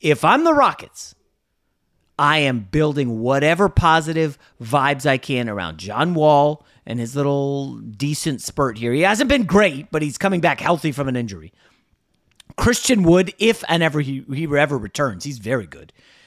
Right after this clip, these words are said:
And I would say, yeah, let's show James Harden some love. Show him that we're a, uh, stand-up franchise that really believed in him, and he gave us many good years. I think it's almost like a show, Rob, to put on for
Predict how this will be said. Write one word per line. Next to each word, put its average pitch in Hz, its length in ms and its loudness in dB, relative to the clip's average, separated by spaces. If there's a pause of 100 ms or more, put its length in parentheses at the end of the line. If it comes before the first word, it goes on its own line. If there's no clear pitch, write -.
(200)
And 202 180 -2
I 208 40 0
would 233 140 0
say, 269 100 0
yeah, 330 300 0
let's 196 240 -8
show 233 260 -2
James 196 320 -4
Harden 196 320 -6
some 262 200 -14
love. 185 340 -10 (360)
Show 208 360 0
him 208 220 2
that 180 120 0
we're 170 200 2
a, 139 220 0 (260)
uh, 117 420 -6
stand-up 202 480 0
franchise 151 640 -2
that 131 260 -2
really 147 280 -4
believed 160 480 -2
in 160 120 -2
him, 165 220 -2
and 147 80 -6
he 135 80 -6
gave 147 220 0
us 143 140 -2
many 147 260 -2
good 175 200 0
years. 156 300 -2 (600)
I 202 100 0
think 277 200 -2
it's 262 120 -4
almost 262 300 2
like 196 140 -2
a 175 60 0
show, 226 420 2
Rob, 120 520 -2 (680)
to 185 140 -2
put 202 220 2
on 180 220 2
for 190 280 -4